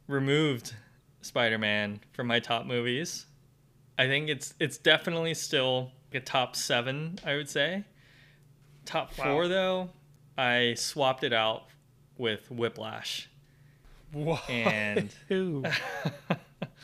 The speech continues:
Speaker 1: I almost feel like I had to because I've never considered Whiplash to be one of my favorite movies, even though I think it's fucking awesome.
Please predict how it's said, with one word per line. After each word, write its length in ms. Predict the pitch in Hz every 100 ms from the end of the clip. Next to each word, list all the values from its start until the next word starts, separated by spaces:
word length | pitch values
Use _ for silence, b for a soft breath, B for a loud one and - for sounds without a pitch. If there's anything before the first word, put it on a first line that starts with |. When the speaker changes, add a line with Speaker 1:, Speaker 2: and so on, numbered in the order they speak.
| - - -
Speaker 1:
I 80 | 180
almost 260 | 233 240
feel 100 | -
like 160 | 196 180
I 80 | 127
had 260 | 120 123 127
to 160 | 165
because 380 | 156 139 123 110 - -
I've 140 | 135
never 380 | 151 170 190 170
considered 640 | - 147 - 139 143 135
Whiplash 480 | 123 123 131 127 -
to 60 | 147
be 100 | 127
one 140 | 120
of 60 | 113
my 120 | 107
favorite 320 | - 117 113
movies, 440 | 117 110 147 196 -
even 180 | 123 120
though 60 | 113
I 60 |
think 220 | 107 117 107
it's 120 | -
fucking 320 | 127 113 113
awesome. 440 | 104 110 147 147